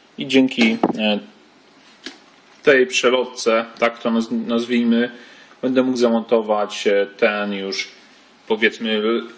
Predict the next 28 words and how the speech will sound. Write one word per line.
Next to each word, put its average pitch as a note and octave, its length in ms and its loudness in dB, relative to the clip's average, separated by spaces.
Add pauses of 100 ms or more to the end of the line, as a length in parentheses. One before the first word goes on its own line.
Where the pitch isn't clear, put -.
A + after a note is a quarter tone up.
(260)
leciwy, C3 800 2 (100)
ale A#2+ 280 0
dalej A#2+ 440 0 (280)
mocno A#2 520 -2
wydajny G#2+ 720 0 (140)
wentyl G#2 480 2 (560)
na G#2+ 300 0
sokecie G#2 640 -2 (180)
jedenaście G2 840 -2 (180)
pięćdziesiąt. G#2+ 600 -2 (280)
Ta D3+ 100 0
przelotka C#3+ 760 -2 (260)
kosztuje A2+ 1000 0
trzydzieści C#3 480 0
dziewięć A2 280 -2
złotych B2 500 0
plus A2 180 -4
przesyłka, A#2+ 580 -2
więc G2 260 -10
pięćdziesiąt G#2 500 -8
siedem A#2 340 -2
złotych, G#2+ 580 -4 (340)
a D#3 80 -12
nabyłem C3 420 2
ją A2 180 -4
w A2 60 -6
sklepie A2 420 -2
Proline. G2+ 640 -4